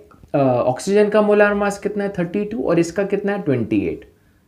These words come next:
ओके, ट्वेंटी एट को वो साइड ले लेते हैं, is to four into thirty two, तो कुछ कैंसिल होगा, फ़ोर कितने सा जाएगा?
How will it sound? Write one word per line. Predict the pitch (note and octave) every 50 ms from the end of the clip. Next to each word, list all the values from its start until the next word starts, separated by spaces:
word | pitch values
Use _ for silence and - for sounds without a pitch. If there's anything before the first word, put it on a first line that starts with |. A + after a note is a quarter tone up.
| _ _ _ _ _ _ _ -
ओके, | E3+ G#3+ A3
ट्वेंटी | - F3 D#3+ D#3 D3+ E3 F3+
एट | F#3 F#3 F3+
को | - G3
वो | F#3 F3+ F3+
साइड | F3+ - G#3 G3+ G3
ले | G3+ G3+
लेते | G3 G3 G3 G3 G3+
हैं, | G3+ G#3+ G#3 - - _ _ _ _ - - - - - D#3
is | D3+ D3+
to | - - G#3
four | A3 A3 - - - F3+ F3 F3 F#3+ G3
into | F#3+ F#3 F3+ F3 G3 A3 G#3 -
thirty | D#3+ C3+ - B2 A#2 -
two, | G2+ F2+ E2+ - - _ _ _ _ _ _ _ _
तो | D3+ D3+
कुछ | D#3+ E3 D#3+
कैंसिल | - E3+ E3 E3 E3 - G#3 G3
होगा, | G3 G3 F#3+ G3+ G#3+ G#3+
फ़ोर | G#3+ - F3+ F3+ G3 G3
कितने | G3 - E3+ - G3+ G3+ F#3+
सा | G3+ G#3
जाएगा? | G3+ G3+ G3 F#3+ F#3+ G3 G3